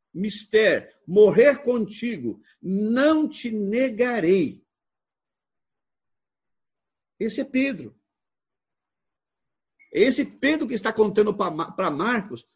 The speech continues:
o seu fracasso. Irmãos, qual de nós que gosta de contar? Nós gostamos de coisas que nos exalta,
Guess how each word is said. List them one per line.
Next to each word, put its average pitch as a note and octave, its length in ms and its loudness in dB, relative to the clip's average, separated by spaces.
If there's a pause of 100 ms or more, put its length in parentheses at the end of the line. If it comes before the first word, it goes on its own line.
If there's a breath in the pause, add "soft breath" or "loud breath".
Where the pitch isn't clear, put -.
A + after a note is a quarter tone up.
o - 80 -14
seu A3 180 2
fracasso. F#3+ 720 -10 (1300)
Irmãos, A3 340 -2
qual A3+ 240 -2
de C4 100 -6
nós G#3+ 300 -6
que F#3+ 80 -10
gosta F3+ 300 -2
de F#3 100 -10
contar? D3+ 680 -6 (320)
Nós F#3+ 220 -6
gostamos A#3 560 -2
de A3 100 -8
coisas G#3+ 300 -2
que A3+ 100 -10
nos A#3 140 -6
exalta, F3+ 760 -6